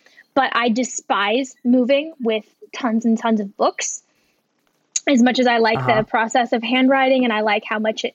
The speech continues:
Speaker 1: like, affects your brain. So I'm just taking some time to sit down and type everything that I wrote into a Google Doc. And when I do that, I pull it out of the book and I throw it away.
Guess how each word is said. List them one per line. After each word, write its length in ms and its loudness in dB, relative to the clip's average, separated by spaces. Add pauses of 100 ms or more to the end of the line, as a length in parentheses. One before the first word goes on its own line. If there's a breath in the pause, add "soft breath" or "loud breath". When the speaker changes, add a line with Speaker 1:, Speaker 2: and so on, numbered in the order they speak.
Speaker 1:
like, 200 -2
affects 360 -6
your 100 0
brain. 420 0 (300 soft breath)
So 640 2
I'm 360 2
just 280 -2
taking 400 0
some 240 -2
time 380 0
to 140 -4
sit 200 -4
down 360 -2
and 340 -4 (200)
type 320 -2 (120)
everything 440 0
that 100 0
I 80 0
wrote 420 -2
into 360 -2
a 60 0
Google 280 2
Doc. 220 0 (440 soft breath)
And 120 0
when 100 0
I 80 -2
do 100 -2
that, 360 0
I 340 -2
pull 160 2
it 60 2
out 140 0
of 40 -6
the 80 -4
book 180 -2
and 100 -6
I 80 -10
throw 200 -8
it 60 -8
away. 260 -10